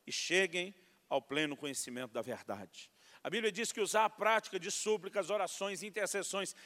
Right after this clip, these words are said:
em favor de todos os homens é bom e aceitável diante de Deus, nosso Salvador. E diz: "O qual deseja que todos se salvem." Uma das razões principais pelas quais nós devemos, antes de tudo,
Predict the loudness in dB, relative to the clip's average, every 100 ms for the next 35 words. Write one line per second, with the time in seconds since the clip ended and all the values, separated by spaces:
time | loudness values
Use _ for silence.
0 | -12 -4 4 8 12 10 10 2 2 4
1 | 2 0 0 0 -4 -12 -16 -16 4 4
2 | 6 4 6 4 2 -14 -10 2 2 4
3 | 0 4 4 4 2 0 -4 -4 2 0
4 | 0 -10 0 2 2 2 2 2 2 -2
5 | -6 -8 _ _ _ _ -10 -8 -8 -8
6 | 4 6 6 4 -2 0 -2 -4 -8 -8
7 | -8 -8 -10 -6 -6 -6 -16 -20 -20 -2
8 | 4 6 8 6 6 0 0 -2 0 -2
9 | 6 10 10 10 4 2 2 6 8 8
10 | 6 2 4 2 0 0 4 2 2 -4
11 | 0 2 0